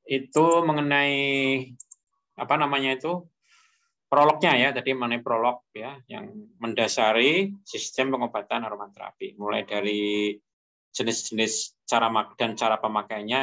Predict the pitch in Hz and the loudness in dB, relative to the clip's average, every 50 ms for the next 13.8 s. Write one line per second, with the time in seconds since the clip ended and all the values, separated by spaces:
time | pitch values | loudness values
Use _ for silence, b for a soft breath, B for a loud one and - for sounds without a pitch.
0 | 117 107 127 160 170 - - - - 110 131 - 160 160 _ _ _ - 107 104 | -2 -4 -6 -8 -8 -12 -16 -14 -10 -10 -10 -10 -12 -14 _ _ _ -12 -8 -6
1 | 101 - 104 104 104 104 104 107 113 123 139 151 156 147 123 107 101 104 107 107 | -4 -2 -2 -2 -2 -2 -2 0 0 2 0 0 -2 -4 -6 -6 -4 -4 -4 -4
2 | 104 - - 123 135 147 170 170 160 113 104 107 107 107 104 107 104 107 107 107 | -4 -4 0 2 2 2 2 0 -4 -4 -4 -4 -6 -4 -4 -6 -6 -8 -10 -14
3 | - _ - - - 120 131 143 156 160 _ _ 110 - - _ _ _ _ _ | -18 _ -8 -4 0 0 0 0 -2 -6 _ _ -20 -20 -20 _ _ _ _ _
4 | _ _ _ b b b b b b b b b b - 135 147 165 165 175 165 | _ _ _ b b b b b b b b b b 0 0 0 0 0 0 0
5 | 170 165 165 196 196 196 - 139 - 143 143 151 165 143 127 127 127 127 127 127 | 0 2 4 4 2 2 0 0 2 2 4 4 4 4 4 4 4 4 4 2
6 | - - _ _ _ _ _ _ _ _ _ _ _ _ _ _ _ - 135 135 | -2 -6 _ _ _ _ _ _ _ _ _ _ _ _ _ _ _ -2 0 0
7 | 135 123 135 127 131 127 127 120 127 127 120 120 123 123 120 117 123 120 117 - | 2 2 2 0 0 0 -2 -2 -4 -4 -2 -2 -2 -2 -4 -4 -4 -4 -6 -6
8 | 120 120 117 139 156 175 185 175 151 127 120 117 117 123 127 131 127 - _ _ | -6 -8 -6 -4 -4 -4 -4 -4 -4 -4 -4 -2 -2 0 -2 -2 -2 -6 _ _
9 | 165 156 - 196 156 - - - _ _ - 113 110 107 107 135 135 113 113 110 | -10 -6 -2 -2 -2 -4 -4 -12 _ _ -8 -4 -4 -2 -2 -2 -4 -4 -6 -8
10 | 127 - - _ b b b b b b b b b b b b _ _ _ _ | -8 -8 -10 _ b b b b b b b b b b b b _ _ _ _
11 | _ - 107 107 107 107 107 98 107 113 113 104 123 123 123 120 113 110 131 123 | _ -4 -2 0 0 0 0 -2 -2 -2 -2 -2 -2 -4 -4 -4 -4 -4 -2 -2
12 | 120 117 120 - 113 - 101 101 117 113 104 104 104 104 104 110 107 - - _ | -4 -4 -6 -6 -6 -6 -4 -4 -4 -6 -6 -6 -4 -4 -4 -4 -6 -12 -18 _
13 | _ _ _ _ _ _ - - - 104 101 101 95 95 - | _ _ _ _ _ _ -16 -8 -4 -2 0 0 -2 -2 -6